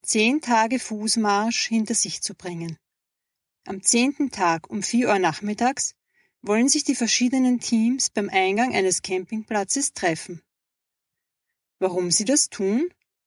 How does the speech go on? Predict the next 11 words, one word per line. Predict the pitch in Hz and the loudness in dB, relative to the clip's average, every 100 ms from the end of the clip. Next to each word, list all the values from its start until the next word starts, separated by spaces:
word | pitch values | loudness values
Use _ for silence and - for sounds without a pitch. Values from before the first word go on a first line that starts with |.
| _ | _
Nun, | 277 285 190 160 _ _ _ _ - | 0 0 0 -6 _ _ _ _ -6
die | 214 | -4
Jungs, | 185 202 285 - | 0 2 2 0
die | - 233 | 2 0
mit | 226 | 2
ein | - 196 220 | 0 0 0
bis | - | -2
zwei | - 214 | 0 0
Betreuern | 196 190 - 190 190 190 | 0 -4 -2 2 2 0
unterwegs | 196 170 196 170 170 - - | -4 -10 -6 0 0 0 0
sind, | 240 302 | 0 0